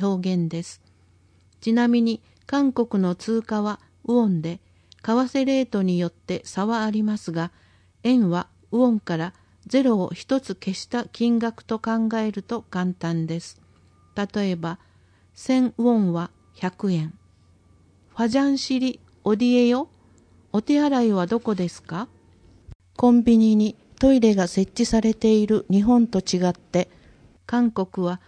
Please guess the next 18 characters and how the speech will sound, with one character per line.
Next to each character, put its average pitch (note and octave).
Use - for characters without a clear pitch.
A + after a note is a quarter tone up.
コ A3+
ン A#3
ビ A#3
ニ A3
に G#3+
ト C4+
イ C4
レ A#3
が F#3+
あ F3
り F3+
ま F#3+
せ F#3
ん。 E3+
な G3+
る B3
べ B3
く A#3